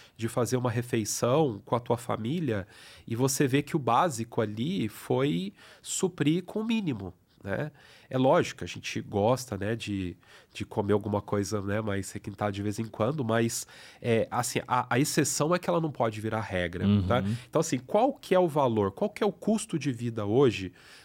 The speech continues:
Speaker 1: pra que a gente possa, é, ser feliz, né?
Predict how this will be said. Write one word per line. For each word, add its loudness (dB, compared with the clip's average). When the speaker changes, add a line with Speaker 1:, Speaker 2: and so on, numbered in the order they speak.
Speaker 1:
pra 0
que -4
a 4
gente -6
possa, 2
é, 4
ser 2
feliz, -2
né? 0